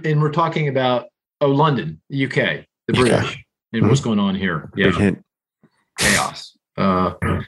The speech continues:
Speaker 1: um, three point five percent.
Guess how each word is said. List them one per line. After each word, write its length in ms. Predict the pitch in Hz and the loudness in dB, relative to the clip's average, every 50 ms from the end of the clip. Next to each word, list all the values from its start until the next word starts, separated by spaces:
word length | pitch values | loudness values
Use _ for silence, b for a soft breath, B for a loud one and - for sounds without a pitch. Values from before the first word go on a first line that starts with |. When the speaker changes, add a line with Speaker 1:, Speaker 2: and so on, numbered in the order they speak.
| - _ _ b b b b b b b b _ _ _ _ | -12 _ _ b b b b b b b b _ _ _ _
Speaker 1:
um, 600 | 120 117 113 113 113 113 110 110 107 110 110 - - _ - - - | -2 0 2 2 2 2 2 0 0 -2 -4 -8 -14 _ -20 -20 -12
three 320 | - - 160 170 190 165 - | -4 0 0 2 2 0 -2
point 300 | - - 175 160 151 - | -2 -2 -2 -2 -2 -2
five 320 | - 147 135 131 127 113 - | -2 0 0 0 0 0 0
percent. 440 | 127 113 - - 113 98 85 - | -2 -2 -2 -2 -2 -2 -4 -6